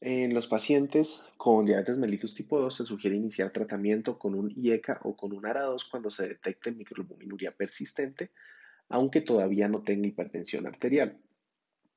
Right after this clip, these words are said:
La microalbuminuria persistente se define como, eh, mayor o igual a treinta miligramos de albúmina en orina recolectada durante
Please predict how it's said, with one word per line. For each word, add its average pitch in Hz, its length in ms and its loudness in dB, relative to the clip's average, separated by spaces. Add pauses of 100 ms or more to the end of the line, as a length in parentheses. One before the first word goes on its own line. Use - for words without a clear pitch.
(680)
La 110 340 2
microalbuminuria 110 840 2
persistente 143 720 0
se 107 200 -2
define 107 500 -4
como, 113 380 2 (880)
eh, 98 300 0
mayor 92 460 4
o 117 120 2
igual 104 480 4
a - 140 -10
treinta 107 340 2
miligramos 104 560 0
de 104 100 4
albúmina 113 520 -2
en 101 200 -6
orina 101 320 -4
recolectada 101 960 -6
durante 90 720 -12